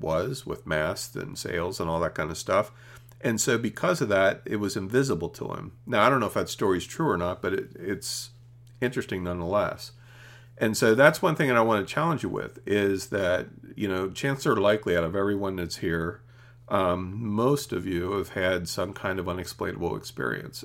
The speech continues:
And, um, chances are that you just don't quite know how to co-, uh, process that because you have no frame of reference, no context. And so don't just automatically dismiss it. That's my point.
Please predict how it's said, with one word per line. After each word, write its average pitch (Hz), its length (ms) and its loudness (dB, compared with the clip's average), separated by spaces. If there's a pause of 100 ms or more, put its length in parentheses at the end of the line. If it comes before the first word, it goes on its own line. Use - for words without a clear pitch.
(100)
And, 92 360 -4 (560)
um, 90 460 0 (840)
chances 147 440 -4
are 151 200 4
that 123 160 -2
you 98 100 -4
just 107 280 -4
don't 98 240 -2
quite 95 260 -2
know 92 60 -4
how 92 160 -4
to 95 80 0
co-, - 380 -8
uh, 90 220 0
process 139 580 -2
that 95 200 -4
because - 320 -8
you 110 60 0
have 90 120 -4
no 95 120 -2
frame 101 240 -4
of 90 100 -2
reference, - 500 -6
no 95 180 -4
context. - 680 -6 (600)
And - 100 -10
so 104 180 4
don't 143 300 6
just - 300 0
automatically 117 600 4
dismiss 98 460 -6
it. - 140 -10 (1200)
That's - 280 -6
my 95 100 0
point. - 400 -6